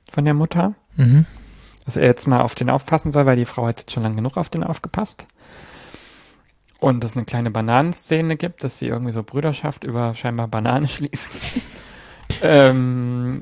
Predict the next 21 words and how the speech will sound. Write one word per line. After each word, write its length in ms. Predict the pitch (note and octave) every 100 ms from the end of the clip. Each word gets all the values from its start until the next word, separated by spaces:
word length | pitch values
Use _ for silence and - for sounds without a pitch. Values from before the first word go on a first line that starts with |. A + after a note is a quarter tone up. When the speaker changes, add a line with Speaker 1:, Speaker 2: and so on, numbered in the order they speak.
| -
Speaker 1:
gibt's 220 | C#3+ -
dann 240 | C#3+ C3
weiter, 380 | A#2+ A#2+ B2+ -
also 160 | B2 A#2
sozusagen 640 | B2 - A#2 A#2 A#2 A#2
die 100 | A2+
dritte 300 | A2 B2 -
Runde, 680 | C3+ B2+ C3 C3 B2 B2 B2+
äh, 260 | A2+ A2 G#2+
Tanja 340 | B2+ A#2+ A2+
versus 340 | A2+ G#2+ G2+
Ulf. 380 | - C#3 B3+ - - _ _ _ _ _ _ _ _ _ _ _ _ _ _ _ _ -
Und 140 | - A2
da 180 | G#2+ A2+
hören 340 | A#2 A#2+ A#2+
wir 80 | A2+
dann 320 | A2+ A2 A2
die 160 | A2 A2
Szene, 440 | - - G#2+ G#2+
die 240 | - G#2+
du 260 | G#2+ A#2 G#2+